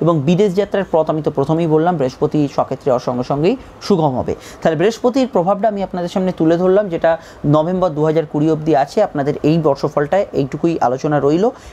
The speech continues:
এর পরবর্তী সময়ে আরও পূর্ণাঙ্গ আলোচনা ডিটেলে আসছে,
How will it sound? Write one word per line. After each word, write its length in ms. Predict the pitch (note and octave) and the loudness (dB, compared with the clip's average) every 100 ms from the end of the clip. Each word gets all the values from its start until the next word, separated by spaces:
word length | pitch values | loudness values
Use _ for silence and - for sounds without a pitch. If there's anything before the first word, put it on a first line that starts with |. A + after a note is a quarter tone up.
| - | -4
এর 100 | D#3+ | 0
পরবর্তী 400 | D3+ C#3+ D3+ D#3 | 0 -2 -4 -6
সময়ে 260 | E3 F#3+ | -2 -2
আরও 180 | C3+ C#3 | 0 0
পূর্ণাঙ্গ 420 | C#3 D3 C#3+ D3+ | 0 0 0 2
আলোচনা 400 | C3+ C3+ E3 F3 | 0 0 -4 -2
ডিটেলে 360 | C#3 C3+ D3 C#3 | -2 0 2 2
আসছে, 420 | A#2 D3 - B3 | 2 0 -2 -2